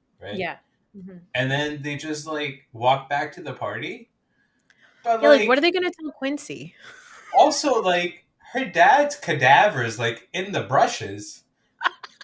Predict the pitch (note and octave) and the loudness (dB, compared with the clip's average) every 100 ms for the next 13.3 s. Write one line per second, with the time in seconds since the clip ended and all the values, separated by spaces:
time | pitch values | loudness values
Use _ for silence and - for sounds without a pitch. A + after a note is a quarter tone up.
0 | - _ _ _ - - _ - F#3+ B3 | -20 _ _ _ -20 -20 _ 6 10 10
1 | C4+ C#4 G#3+ G#3+ F#3 D#3+ C3+ - E3+ E3 | 10 -2 -2 -2 0 0 0 -2 -4 -4
2 | C#3 - D3 C3+ C3+ G3 G#3+ D3+ A#2+ G#2+ | -6 -4 -2 6 6 6 2 -4 -4 -6
3 | G#2 G#2 - - G#2+ C#3 - _ _ _ | -8 -12 -14 -14 -14 -14 -18 _ _ _
4 | - - - - - - G3 G3+ G3 E3+ | -12 -12 -14 -16 -14 -6 -6 -6 -8 2
5 | A#3 C4 - - - _ - _ _ _ | 4 4 -2 -10 -12 _ -20 _ _ _
6 | _ _ - G#3 A#3+ A#3 B3 G#3+ A#3+ G3 | _ _ -6 -6 -4 -6 -6 -4 -2 6
7 | G3 G#3 A3 G3+ F3 E3+ A3+ D#4 D#4 - | 6 6 0 2 4 4 2 -4 -6 -10
8 | _ _ _ _ - - _ - - - | _ _ _ _ -20 -20 _ -20 -20 -20
9 | - _ - _ _ _ _ _ _ - | -20 _ -20 _ _ _ _ _ _ -12
10 | - - - - - E4+ C#4+ C#4 D4 D#4+ | -8 -6 -8 -6 4 6 6 2 -2 -2
11 | D#4+ - _ _ - D4+ F4+ A#4 F4 F#3+ | -8 -14 _ _ -6 -4 -4 -2 0 2
12 | D3+ G3+ - - - - - - - - | 2 2 0 -6 -6 -10 -16 -16 -4 2
13 | F#4+ E4+ - | 4 4 0